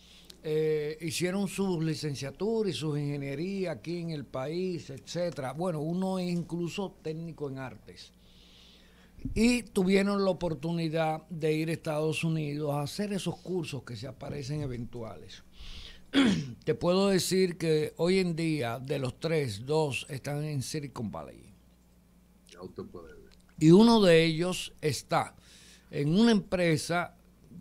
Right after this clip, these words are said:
Speaker 1: una de las más grandes empresas de construcción del mundo,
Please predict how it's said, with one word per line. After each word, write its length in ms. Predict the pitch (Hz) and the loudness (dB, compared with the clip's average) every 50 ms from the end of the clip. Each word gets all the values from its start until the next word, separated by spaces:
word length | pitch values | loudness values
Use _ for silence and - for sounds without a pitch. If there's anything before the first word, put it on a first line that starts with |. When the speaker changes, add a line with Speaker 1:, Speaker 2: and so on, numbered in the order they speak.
| - - - - - | -20 -20 -20 -20 -18
Speaker 1:
una 260 | 135 139 147 175 190 | -10 -6 -2 0 0
de 140 | 185 165 175 | 2 2 2
las 260 | 165 156 135 117 - | 2 2 0 -2 -6
más 520 | - 139 139 143 143 160 180 190 180 - - | -8 -8 -6 -4 -2 2 2 2 2 0 -2
grandes 420 | 156 160 165 175 175 175 165 165 | 0 0 2 2 2 2 4 4
empresas 560 | 160 156 147 - - 151 156 - - 156 151 | 4 4 2 0 -2 -2 -2 0 0 0 0
de 80 | 127 147 | -2 -2
construcción 680 | - 147 147 143 123 131 123 110 - 139 147 147 147 139 | -4 -4 -4 -4 -4 -6 -8 -6 -4 -4 -4 -4 -4 -4
del 160 | 147 143 139 | -4 -4 -2
mundo, 580 | 139 139 135 127 117 113 110 98 104 98 95 | -2 -4 -2 -2 -2 -2 -4 -4 -6 -8 -10